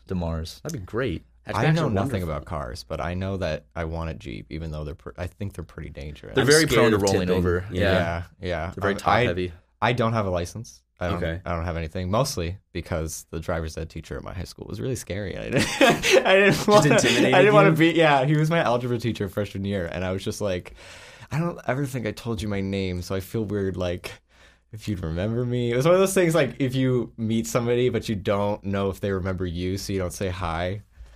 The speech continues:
Speaker 3: My
Speaker 2: I didn't wanna be like,
Speaker 1: I
Speaker 2: "Do you
Speaker 1: know
Speaker 2: remember
Speaker 1: that.
Speaker 2: me in your class?" And you'd be like, "No." I'd be like, "Oh, okay, well, I guess we'll drive now for an hour together in the car." So
Speaker 3: You, but if you stuck with it, you could have gotten your license.
Speaker 2: That's true.
Speaker 3: But
Speaker 2: That's true. My only form of I D is a passport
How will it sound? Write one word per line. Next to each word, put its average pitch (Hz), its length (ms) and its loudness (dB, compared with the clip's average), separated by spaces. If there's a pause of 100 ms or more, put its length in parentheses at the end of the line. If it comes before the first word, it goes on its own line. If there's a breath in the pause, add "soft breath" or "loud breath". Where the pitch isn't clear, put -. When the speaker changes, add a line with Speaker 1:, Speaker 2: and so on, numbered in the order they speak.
(140)
Speaker 3:
My 117 240 0 (120)
Speaker 2:
I 120 100 4
didn't 147 140 4
wanna 147 140 4
be 143 100 6
like, 127 200 4 (240 loud breath)
Speaker 1:
I 98 60 -4
Speaker 2:
"Do 98 80 2
you 170 60 6
Speaker 1:
know 170 60 4
Speaker 2:
remember 160 200 6
Speaker 1:
that. 165 60 2
Speaker 2:
me 175 80 4
in 170 80 2
your 151 100 2
class?" 147 420 2
And 135 80 0
you'd 110 60 -2
be 117 60 2
like, 110 100 0
"No." 117 240 2
I'd 107 80 0
be 110 60 0
like, 104 260 -2
"Oh, 101 300 0
okay, 107 280 -2
well, 101 440 -2 (120)
I 98 120 -2
guess 110 240 -4
we'll 98 100 -4
drive 101 400 0
now 90 280 -2
for 92 240 -4
an 92 80 -2
hour 87 360 -2
together 90 500 -4
in 87 180 -6
the 87 100 -6
car." 85 440 -6 (680 loud breath)
So 78 420 -6 (280)
Speaker 3:
You, 131 120 -6
but 123 360 -4 (120)
if 120 180 -6
you 117 60 -6
stuck - 260 -2
with 143 120 -2
it, 120 40 -4
you 90 80 -6
could 101 120 -10
have 92 100 -6
gotten 90 220 -12
your 90 140 -8
license. 90 540 -8
Speaker 2:
That's 165 280 0
true. 95 520 -2
Speaker 3:
But 110 300 -2
Speaker 2:
That's 98 200 -6
true. 76 180 -6
My 95 140 -2
only 135 220 0
form 120 260 -2
of 104 80 -2
I 95 100 0
D 85 240 -2
is 71 160 -6
a 73 100 -6
passport 85 720 -8